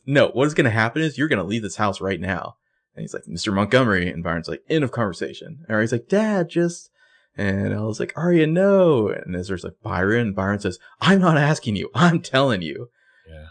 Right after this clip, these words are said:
Speaker 1: And this is Mike's cue, 'cause it, Byron starts to make a move towards Ezra. And so Mike kinda jumps in between them and gives Ezra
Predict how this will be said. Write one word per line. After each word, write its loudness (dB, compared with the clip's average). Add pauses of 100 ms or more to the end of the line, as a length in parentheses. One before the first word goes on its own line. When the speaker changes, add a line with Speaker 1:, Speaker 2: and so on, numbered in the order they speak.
Speaker 1:
And 0
this 0
is -2
Mike's 0
cue, -2
'cause -4
it, -2
Byron 4
starts -2
to -6
make 0
a -2
move 0
towards -6
Ezra. 0
And -6
so -4
Mike -4
kinda -2
jumps -4
in -4
between -4
them -4
and -4
gives -2
Ezra 4